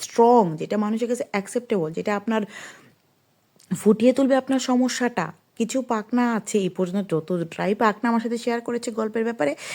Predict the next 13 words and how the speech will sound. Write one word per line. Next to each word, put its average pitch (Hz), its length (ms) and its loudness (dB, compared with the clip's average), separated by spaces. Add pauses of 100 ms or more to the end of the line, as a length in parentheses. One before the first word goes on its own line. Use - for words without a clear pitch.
(140)
আমি 196 200 0
ততটাই 190 640 0
ভুল 185 280 0
ধরতে 165 240 -2
পেরেছি। 190 220 -8
বাঙালিদের 202 600 -2
গল্পগুলো 202 560 2
যে 196 120 0
পার্সোনাল 180 760 -2
বা 165 160 -6
নিজস্ব 175 680 -2
বা 165 180 -2
সত্য 180 640 2